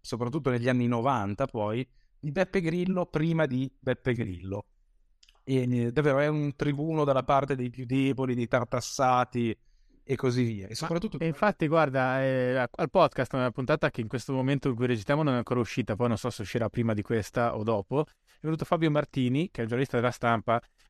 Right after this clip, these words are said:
Speaker 2: che ha, ha scritto de-, un libro su, su la propaganda in Italia, ma anche un bellissimo articolo sulle radici mediatiche, un lungo articolo, diciamo un paper praticamente per, per rivista politica,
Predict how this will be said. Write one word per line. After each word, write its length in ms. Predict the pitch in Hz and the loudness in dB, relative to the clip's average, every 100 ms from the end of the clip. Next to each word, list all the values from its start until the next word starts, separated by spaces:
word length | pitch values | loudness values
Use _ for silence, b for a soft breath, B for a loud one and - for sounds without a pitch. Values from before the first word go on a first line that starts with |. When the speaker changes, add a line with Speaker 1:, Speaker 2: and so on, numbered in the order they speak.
| _ | _
Speaker 2:
che 320 | - 123 120 | -4 0 2
ha, 480 | 113 117 127 117 113 | 2 2 0 0 0
ha 40 | 113 | -2
scritto 720 | - 123 - 117 113 110 110 | -4 -6 0 2 2 2 2
de-, 320 | 127 143 123 | 2 2 2
un 180 | 120 131 | 0 0
libro 640 | 131 143 131 135 127 123 113 | 0 0 2 4 6 4 2
su, 240 | - 120 | -2 -6
su 640 | 101 - 117 113 110 113 110 _ _ _ _ _ | -4 -2 0 0 -2 -4 -12 _ _ _ _ _
la 80 | - | -12
propaganda 600 | - 110 123 131 127 131 | -6 0 4 4 4 2
in 40 | |
Italia, 320 | 170 135 131 | 2 2 2
ma 120 | 127 147 | 2 0
anche 160 | 147 | 0
un 40 | 131 | -4
bellissimo 320 | 135 - 147 | -2 -4 -4
articolo 400 | 151 131 135 123 | -4 -4 0 -2
sulle 380 | - 123 127 123 | -2 0 2 4
radici 520 | 131 151 139 - 135 | 2 0 -4 -2 -2
mediatiche, 720 | 127 120 127 131 - 127 135 | 0 2 4 2 2 -2 2
un 160 | 123 | 2
lungo 240 | 127 143 131 | 2 2 2
articolo, 400 | 120 127 117 120 | 2 0 0 0
diciamo 200 | 110 123 | 0 -2
un 100 | 113 | 0
paper 340 | 123 123 117 | 0 2 0
praticamente 480 | 98 98 - 113 104 | -2 -4 -2 0 0
per, 260 | 110 110 101 _ _ - | -2 -2 -4 _ _ -8
per 100 | 123 | -2
rivista 320 | 120 127 - | 2 2 0
politica, 500 | 120 165 123 120 135 | 0 0 0 2 2